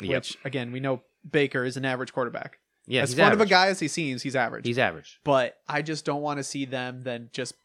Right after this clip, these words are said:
Speaker 2: being those idiots because you're not getting your way.
Speaker 1: Yes,
Speaker 2: Like,
Speaker 1: I know.
Speaker 2: you're
Speaker 1: But
Speaker 2: getting
Speaker 1: I
Speaker 2: paid a lot of money to play a game.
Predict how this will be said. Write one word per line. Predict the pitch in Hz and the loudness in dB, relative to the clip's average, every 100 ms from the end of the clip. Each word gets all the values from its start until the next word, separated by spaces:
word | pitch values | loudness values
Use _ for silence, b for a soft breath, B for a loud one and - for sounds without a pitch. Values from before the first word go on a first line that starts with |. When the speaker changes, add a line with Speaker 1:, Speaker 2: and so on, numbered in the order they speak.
| - | -4
Speaker 2:
being | 135 131 127 | -4 -4 -4
those | 123 123 120 - - | -4 -4 -6 -12 -4
idiots | 139 127 120 - - - _ _ | -2 -2 -4 -8 -12 -14 _ _
because | 143 147 127 | -6 -4 -2
you're | 127 | -2
not | 123 | -4
getting | 120 123 | -6 -10
your | 120 120 | -10 -8
way. | 117 113 - - _ _ _ | -6 -6 -10 -16 _ _ _
Speaker 1:
Yes, | 107 101 - | 0 0 0
Speaker 2:
Like, | 110 - | 4 6
Speaker 1:
I | 90 | 4
know. | 87 87 | -2 0
Speaker 2:
you're | 147 | 4
Speaker 1:
But | 175 | 6
Speaker 2:
getting | 185 | 6
Speaker 1:
I | 190 | 6
Speaker 2:
paid | 175 151 | 6 6
a | |
lot | 127 135 160 | 6 6 6
of | 185 | 4
money | 165 151 147 | 0 0 -2
to | 143 131 | -6 -10
play | - 135 131 | -4 -2 0
a | |
game. | 135 127 120 120 | -2 -2 -4 -8